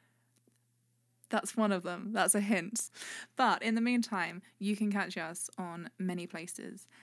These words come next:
And those places are Apple Podcast, Google Podcast, Stitcher,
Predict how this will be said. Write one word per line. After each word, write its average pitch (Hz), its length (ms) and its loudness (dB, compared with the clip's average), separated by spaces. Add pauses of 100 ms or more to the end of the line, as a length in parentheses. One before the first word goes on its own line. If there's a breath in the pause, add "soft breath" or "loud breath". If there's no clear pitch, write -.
(180 soft breath)
And 180 460 0
those 190 220 -2
places 180 560 -6 (100)
are 170 380 -4
Apple 220 180 -2
Podcast, 175 640 -8
Google 202 220 -6
Podcast, 165 540 -8
Stitcher, - 580 -6